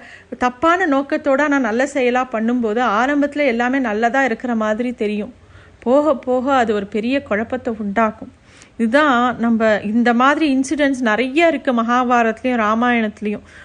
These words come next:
ராமாயணத்துல நிறைய இடத்துல இமோஷனலா டெசிஷன்ஸ் எடுக்கப்பட்ட இடங்கள் நிறைய இருக்கு. அதெல்லாம் பார்க்கும்போது நம்ம பண்ணக்கூடிய ஒவ்வொரு செயல்லையும் நம்மளோட இன்டென்ஷன் என்னவா இருக்கு அப்படிங்கறத நம்மளே கொஞ்சம் இன்ட்ரோஸ்பெக்ட் பண்ணி பார்த்து தான்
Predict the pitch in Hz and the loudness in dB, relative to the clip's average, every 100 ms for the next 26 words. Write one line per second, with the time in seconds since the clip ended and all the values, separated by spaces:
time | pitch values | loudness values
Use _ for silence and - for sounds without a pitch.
0 | - 233 208 233 277 285 254 262 240 226 | -6 0 2 4 4 2 2 -2 -2 -2
1 | 262 269 247 262 294 240 240 285 285 - | 0 0 0 -2 -2 0 0 0 -2 -2
2 | 285 269 277 214 220 247 277 247 214 214 | 0 2 2 0 -2 -4 -4 -2 -2 -4
3 | 262 247 240 233 202 220 247 208 190 214 | -4 -6 -4 -2 0 0 0 -2 -2 -4
4 | 254 262 208 - - _ _ - - - | 0 0 -2 -8 -20 _ _ -20 -20 -20
5 | - 226 233 233 240 302 285 254 254 269 | -8 -2 2 4 2 2 2 0 2 2
6 | 254 254 302 247 269 - - - _ - | 2 4 4 4 2 -4 -20 -20 _ 0
7 | 233 226 214 202 - - - 240 302 349 | 2 4 2 -2 -10 -12 -2 2 2 2
8 | 320 277 240 220 320 349 339 - 247 262 | 0 2 2 2 2 0 0 0 0 2
9 | 262 247 277 262 220 226 226 214 240 330 | 0 0 -2 -2 0 2 2 2 0 0
10 | 392 392 349 311 240 247 254 233 226 247 | 0 -2 -2 0 2 2 2 2 0 -2
11 | 220 196 247 240 220 269 208 226 254 294 | -2 0 0 0 0 0 2 2 2 2
12 | 247 226 208 233 302 294 - 240 - 220 | 0 0 -2 -2 -2 -2 -4 -6 -4 -2
13 | 233 233 214 247 247 208 254 | -2 0 0 -2 -2 -2 -4